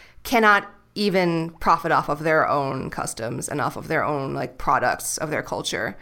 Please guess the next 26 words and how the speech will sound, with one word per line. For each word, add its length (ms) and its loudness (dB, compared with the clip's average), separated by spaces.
Um, 380 -4
so 500 2
it 120 -2
just 180 -2
exacerbates 880 -2
that 220 -4
gap 240 -2
so 400 2
much 320 0
because 220 -4
they 80 0
can't 300 -2
even 440 -4
use 380 2
what 200 0
they 100 0
have 640 2
to 580 0
accumulate 480 -2
wealth 480 0
and 540 -2
make 220 0
a 40 -2
life 420 -2
for 180 -10
themselves. 720 -2